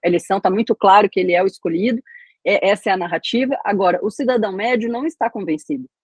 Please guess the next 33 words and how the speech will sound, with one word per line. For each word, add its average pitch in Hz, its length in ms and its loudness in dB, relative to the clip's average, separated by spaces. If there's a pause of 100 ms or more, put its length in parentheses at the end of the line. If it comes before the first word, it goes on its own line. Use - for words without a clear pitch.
(140)
né? 170 200 -6 (520)
Só 233 220 4
que 254 120 0
se, 381 420 2 (180)
a, 233 100 -2 (120)
de 214 140 -4
fato, 185 360 -4
o 190 40 -14
cidadão 202 340 -6
médio 208 180 -6
presenciar 208 680 -2
vários 247 480 0
focos 220 520 -2
de, 202 340 -4
de 170 120 -12
confusão, 202 580 -4 (280)
isso 277 200 4
for 269 160 6
noticiado 240 440 2
pela 247 160 0
imprensa 180 400 -4
e - 20 -12
contaminar 220 560 0
a 190 40 0
opinião 185 300 -2
pública, 214 580 0 (360)
o 240 100 4
discurso 240 320 2
do 208 60 2
Bolsonaro 233 340 2
ganha 226 140 2
legitimidade, 220 760 0
porque 214 320 -2